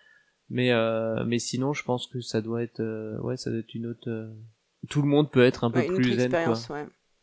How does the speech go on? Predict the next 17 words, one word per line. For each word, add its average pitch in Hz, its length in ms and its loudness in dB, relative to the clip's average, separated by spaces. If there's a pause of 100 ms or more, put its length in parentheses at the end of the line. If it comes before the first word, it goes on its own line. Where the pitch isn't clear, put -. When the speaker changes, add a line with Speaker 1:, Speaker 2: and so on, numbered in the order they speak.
(360)
Speaker 2:
Alors, 175 380 4
pour 190 180 -6
rappel, 214 400 6
hein, 180 100 6
dans 170 320 0
Alice 220 380 0
is 196 200 -8
Missing, 226 500 2 (120)
en 160 120 -6
fait, 226 240 -4
on 160 80 -2
va, 185 400 8
euh, 160 140 2 (100)
incarner 202 720 2
un 175 120 2
groupe 180 340 -2
d'adolescents 185 680 6